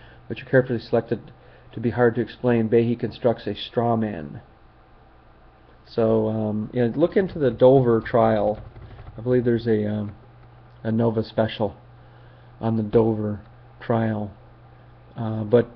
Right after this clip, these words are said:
you know, this whole idea of irreducible complexity that, well, because we can't find the answer, then we have to assume it's a Christian God. It just, it's too much of a leap. And to say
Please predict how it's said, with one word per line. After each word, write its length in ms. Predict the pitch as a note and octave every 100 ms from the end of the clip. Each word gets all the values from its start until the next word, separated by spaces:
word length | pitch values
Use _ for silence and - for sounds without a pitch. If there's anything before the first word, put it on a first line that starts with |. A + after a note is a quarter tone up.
| -
you 120 | C3
know, 160 | B2 A#2+
this 160 | A#2
whole 200 | C#3 C#3
idea 560 | B2 A#2+ A#2+ A#2+ A#2 A2+
of 80 | A2
irreducible 720 | A2+ A2+ A2 A2+ A2+ A2 A2
complexity 720 | - G2+ A#2+ - - G#2+ G#2
that, 220 | G#2 G#2 G2+ - - - - - - -
well, 220 | A2+ A2+
because 420 | A2+ A2+ - A2+
we 80 | A2+
can't 400 | A2+ - A2+ G#2+ - - - - - - - - - - - -
find 240 | A#2+ A#2
the 120 | A2+ A2+
answer, 300 | A2+ A#2 A2+
then 160 | A2
we 80 | G#2+
have 160 | A2+ -
to 100 | A2+
assume 420 | G2+ - B2 A2
it's 180 | G#2+ -
a 40 |
Christian 420 | A2+ A2+ - A2 G#2
God. 320 | A2+ G#2+ G#2
It 100 | G#2
just, 200 | B2+ -
it's 320 | - C3 - - -
too 100 | C3+
much 240 | B2 -
of 80 | G#2+
a 40 |
leap. 300 | A2+ B2 A#2+ - - - - - - - - -
And 260 | - A#2 A2+
to 100 | A#2
say 520 | - B2 A2+ A2+ A2